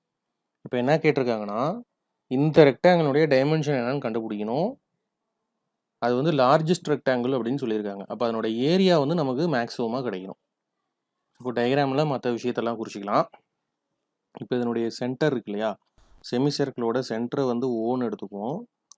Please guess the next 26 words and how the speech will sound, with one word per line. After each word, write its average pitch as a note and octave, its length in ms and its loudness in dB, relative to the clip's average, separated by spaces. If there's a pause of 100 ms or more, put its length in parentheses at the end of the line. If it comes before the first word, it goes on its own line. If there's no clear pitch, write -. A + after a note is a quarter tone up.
(120)
அந்த A#2 180 -6
பாயிண்ட் A#2+ 380 -2
வந்து A#2 180 -4
ஜீரோ, A#2 300 -2 (460)
ஜீரோ. G2+ 260 -6 (1400)
So, - 140 -8 (300)
ஆக்சிஸ் C3 480 -2
வந்து B2 220 -2
இது B2 180 -2 (140)
எக்ஸ் A#2 320 -6
ஆக்சிஸ், D3+ 420 -6 (300)
இது A2+ 180 -4
வந்து A2+ 240 -2 (160)
ஒய் G#2+ 260 -2
ஆக்சிஸ். - 380 -14 (1900)
இப்ப - 140 0
இதுக்குள்ள D3+ 360 2
இன்ஸ்கிரைப் D3 480 2
ஆன B2+ 120 0
ரெக்டாங்கிளுக்கு C3 640 -2
நம்ம B2 140 -2
ஒரு A2 140 0
நேம் B2 280 -4
பண்ணிக்கலாம், A2+ 540 -4
பி B2+ 140 -6 (140)
கியூ C#3+ 220 0